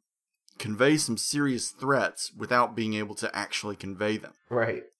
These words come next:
Speaker 1: And it's, it's unnerving. Uh, the actor that does it, uh, Roger Guenveur Smith, has done some good stuff before. Um, and he's, he's wonderfully frightening in this movie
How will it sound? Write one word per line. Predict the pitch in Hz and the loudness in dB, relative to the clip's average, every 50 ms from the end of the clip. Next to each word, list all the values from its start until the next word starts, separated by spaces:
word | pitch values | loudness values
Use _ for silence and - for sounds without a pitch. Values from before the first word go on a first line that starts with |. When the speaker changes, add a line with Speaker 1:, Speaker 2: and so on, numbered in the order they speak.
| _ | _
Speaker 1:
And | - 98 113 | -10 -6 -4
it's, | 143 190 302 - - - - - | -4 -4 -4 -4 -6 -6 -4 -4
it's | - 415 415 - 453 440 | -4 -4 -4 -4 -4 -4
unnerving. | 392 349 190 160 165 190 196 160 - 76 71 - - - - | -4 -2 0 2 4 4 4 2 0 -4 -10 -10 -12 -6 -4
Uh, | 107 107 107 104 | -2 0 0 -2
the | 101 101 98 117 139 | -2 -4 -2 -2 0
actor | 180 180 - 190 143 | 0 0 -2 0 0
that | 113 104 | 0 -2
does | 95 110 107 110 95 101 | -2 -4 -4 -4 -4 -6
it, | - - - - - 101 | -10 -12 -12 -8 -4 0
uh, | 101 95 | 0 0
Roger | 95 98 110 117 120 117 110 95 | 2 2 0 0 0 0 -4 -6
Guenveur | - 110 107 107 98 101 95 | -4 -6 -6 -4 -4 -4 -4
Smith, | - - - 113 110 107 98 - - _ _ _ _ _ _ _ _ _ _ _ _ - | -4 -6 -6 -4 -2 -4 -4 -4 -8 _ _ _ _ _ _ _ _ _ _ _ _ -6
has | 113 110 101 | -6 -4 0
done | 110 127 139 147 | 2 2 2 2
some | 143 - 101 | 0 -4 -8
good | 98 85 - | -10 -10 -8
stuff | - - 85 90 92 - | -6 -2 -2 -4 -4 -6
before. | - - - - - - - - - - 80 - - | -16 -20 -20 -20 -18 -16 -14 -14 -14 -14 -14 -12 -10
Um, | - 85 78 80 - - - - | -8 -8 -8 -8 -10 -14 -10 -6
and | 107 110 | -2 -2
he's, | 120 113 101 - _ _ _ _ _ _ _ _ _ _ | -2 -2 -4 -10 _ _ _ _ _ _ _ _ _ _
he's | - 180 185 151 113 | -6 -4 -4 -2 2
wonderfully | 117 139 175 214 226 - - 123 107 | 2 4 4 4 2 0 0 -2 -2
frightening | - - - 92 92 87 104 104 - 82 71 67 80 | -4 -8 -8 -4 -2 -2 -2 -4 -6 -12 -18 -18 -16
in | 87 90 87 | -16 -14 -14
this | 87 85 - - | -12 -12 -10 -10
movie | 98 90 87 85 82 85 110 - - | -8 -8 -8 -8 -10 -12 -18 -20 -20